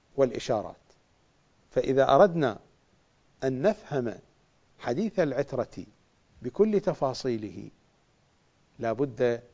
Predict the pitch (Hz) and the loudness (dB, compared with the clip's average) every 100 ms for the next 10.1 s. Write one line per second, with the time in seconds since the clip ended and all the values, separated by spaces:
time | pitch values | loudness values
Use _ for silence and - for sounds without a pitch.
0 | _ _ _ _ _ _ _ - 120 117 | _ _ _ _ _ _ _ -8 -4 -2
1 | 165 143 120 - 107 - _ _ _ _ | -2 -2 -4 -6 -8 -10 _ _ _ _
2 | _ _ _ _ _ - 117 123 196 170 | _ _ _ _ _ -10 -6 0 0 2
3 | 143 - 117 117 113 110 _ _ _ _ | 0 -2 -8 -8 -10 -12 _ _ _ _
4 | _ - - - 113 107 127 156 143 131 | _ -14 -12 -6 -2 2 2 2 -2 -10
5 | - 110 107 104 _ _ _ _ _ _ | -10 -10 -10 -12 _ _ _ _ _ _
6 | _ _ _ _ 107 117 98 110 110 139 | _ _ _ _ -8 -6 -6 -4 -2 -2
7 | 98 80 - - - _ _ _ _ _ | -4 -12 -16 -20 -20 _ _ _ _ _
8 | _ _ _ _ _ _ _ _ _ _ | _ _ _ _ _ _ _ _ _ _
9 | _ _ _ - 101 - 127 175 - 143 | _ _ _ -16 -10 -6 -2 -2 -2 -6
10 | 127 | -6